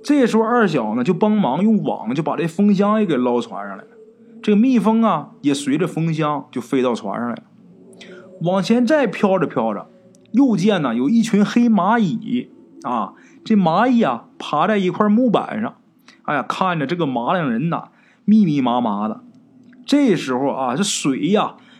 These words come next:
那水稍微浪大一点，这块板子要是周翻了，这些蚂蚁都得淹死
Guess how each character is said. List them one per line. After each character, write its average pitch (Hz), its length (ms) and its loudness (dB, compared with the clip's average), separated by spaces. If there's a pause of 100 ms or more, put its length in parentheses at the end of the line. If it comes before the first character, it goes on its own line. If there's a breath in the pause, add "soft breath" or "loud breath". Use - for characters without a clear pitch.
那 233 100 2
水 180 300 0
稍 254 160 2
微 262 120 0
浪 247 320 2
大 240 300 0
一 160 80 0
点， 131 180 -2
这 247 120 -2
块 269 120 4
板 139 400 -2
子 180 60 0
要 220 100 2
是 202 120 0
周 247 240 2
翻 220 260 2
了， - 300 -2
这 185 100 0
些 165 160 0
蚂 139 300 0
蚁 - 20 0
都 175 180 -2
得 147 100 0
淹 107 220 0
死 98 120 -10